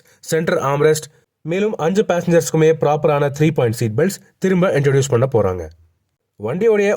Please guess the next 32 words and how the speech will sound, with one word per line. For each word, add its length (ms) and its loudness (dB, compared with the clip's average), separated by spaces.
overall 400 4
சைஸ் 300 0
வந்து 200 2
மாறவே 300 2
இல்ல. 160 4
அதனால 440 2
எனக்கு 240 2
தெரிஞ்ச 340 4
லக்கேஜ் 300 4
கெப்பாசிட்டியில 520 0
பெரிய 180 2
மாற்றம் 360 0
எதுவும் 240 2
வரப்போறது 440 -2
இல்ல. 140 4
அதே 160 0
சேம் 300 4
இருநூத்தி 400 4
ஐம்பத்தி 380 2
ஏழு 200 4
லிட்டர் 240 0
லக்கேஜ் 280 0
கெப்பாசிட்டி 400 -2
சேமா 300 0
தான் 100 2
இருக்க 200 -4
போகுது. 240 -6
அடுத்தபடியா 460 4
என்ஜின் 260 6
ஆப்ஷன்ஸ் 340 2
அப்படின்னு 300 2
பாத்தீங்கன்னா 440 0